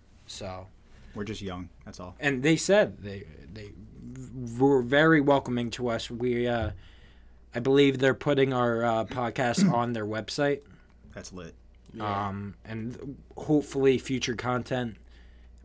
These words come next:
Speaker 1: working with them in the future. We gotta keep contact with them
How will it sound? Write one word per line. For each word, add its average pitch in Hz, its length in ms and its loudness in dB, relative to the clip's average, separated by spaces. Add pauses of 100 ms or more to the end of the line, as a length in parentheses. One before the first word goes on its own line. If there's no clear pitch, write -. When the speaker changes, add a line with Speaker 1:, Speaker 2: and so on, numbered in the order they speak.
(360)
Speaker 1:
working 120 420 0
with 113 220 -6
them 120 380 -2
in 110 100 -8
the 107 60 -8
future. 117 500 -4 (140)
We 95 180 -10
gotta 104 220 -6
keep 101 220 -10
contact 104 520 -10
with 95 140 -12
them 107 260 -8